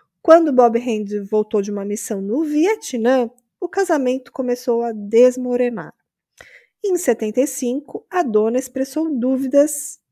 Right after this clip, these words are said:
à sua família sobre o casamento, né?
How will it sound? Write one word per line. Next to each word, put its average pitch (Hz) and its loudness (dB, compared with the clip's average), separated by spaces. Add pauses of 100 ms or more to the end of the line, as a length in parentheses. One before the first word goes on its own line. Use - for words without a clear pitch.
(480)
à 294 -2
sua 302 -4
família 285 0
sobre 269 -4
o 277 -4
casamento, 277 -4
né? 202 -8